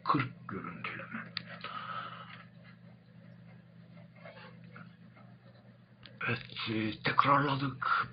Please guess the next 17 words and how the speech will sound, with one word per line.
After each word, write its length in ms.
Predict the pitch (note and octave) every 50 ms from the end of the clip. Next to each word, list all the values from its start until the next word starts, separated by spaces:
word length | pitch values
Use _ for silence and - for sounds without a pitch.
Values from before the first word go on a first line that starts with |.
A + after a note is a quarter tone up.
| -
Bir, 460 | - D3 C#3+ C#3 D3+ - - B2 - - - -
e, 460 | - - C3+ - - A#2 - - - -
bu 60 | C3+
sefer 360 | - - B2 B2 B2 C3 C3
yeni 420 | C#3 C#3+ C#3 C3 C3 C3 C3 B2+ B2
videosu 680 | A#2+ A2 A2+ A#2+ G#2+ F2+ G2 - - - A#2+ A#2+ A#2+
komedi 440 | - - - G#2+ G#2+ A#2 A2+ A2 - - - - -
seyretmemi 560 | - F#2+ F2+ F#2 - - - A#1 A#1+ A#1+ A#1+
istiyor. 360 | - - - - - A#1+ A#1 A1+ A#1+ B1 - - - - - - - - - - - - - - - - - - - - - - - - - -
İkincisi 800 | - - - A2+ A2+ A2+ A2 A2 G#2+ - - - A2+ A2 G#2+ -
aynı 360 | G#2+ G#2+ G2+ G2 G2 G2 F#2+
üç, 560 | E2+ - A#2 B2 A#2+ A#2+ - - - - - - -
dört 400 | G#2+ G#2+ A2 A2 A#2 - - - - - - - - - - - - - - - - - -
takip 360 | - - - - - - -
ettiğim. 540 | - G2 - - - - - F2+ G2+ A2 G#2+ - - - - - - - - - - - - - - - - - - - - - -
Beş, 720 | A2 A2 A2 G#2+ A#2+ A#2+ - - - - - - - - - - - - - - - - - - - - -
altı. 460 | - - - - - - C3+ B2